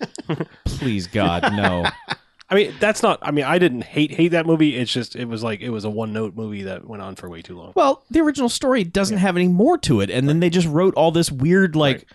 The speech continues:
Speaker 2: "What the fuck did you come up with to pad that story out?"
Speaker 3: Right, exactly.
Speaker 2: And, yeah. The box. <laughs>
Speaker 3: Yeah,
Speaker 1: Oh.
Speaker 3: the box.
Speaker 1: Man.
Speaker 2: Box.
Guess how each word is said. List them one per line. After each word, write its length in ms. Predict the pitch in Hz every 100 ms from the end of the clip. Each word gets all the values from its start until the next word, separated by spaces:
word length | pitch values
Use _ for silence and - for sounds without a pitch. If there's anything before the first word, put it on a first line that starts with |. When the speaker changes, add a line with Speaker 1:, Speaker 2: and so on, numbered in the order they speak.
| _ _ _ _ _
Speaker 2:
"What 300 | - 151 339
the 120 | 110 92
fuck 640 | - - - - 294 339
did 180 | 226 180
you 100 | 233
come 200 | - 233
up 140 | 240 208
with 200 | 156 -
to 140 | 143
pad 320 | 123 - 202 196
that 140 | 180
story 380 | - 208 208 135
out?" 240 | 98 90 85
Speaker 3:
Right, 80 |
exactly. 360 | - 92 - 85 _
Speaker 2:
And, 80 | -
yeah. 140 | 73 - _ _ - - _ _ _ _ _ _
The 80 | -
box. 400 | - - - - _ -
<laughs> 1300 | - _ 160 175 - - - 214 196 - - -
Speaker 3:
Yeah, 420 | 151 160 104 78 -
Speaker 1:
Oh. 80 | -
Speaker 3:
the 80 |
box. 720 | 156 - 156 123 90 - 117 -
Speaker 1:
Man. 340 | 139 131 71
Speaker 2:
Box. 240 | - -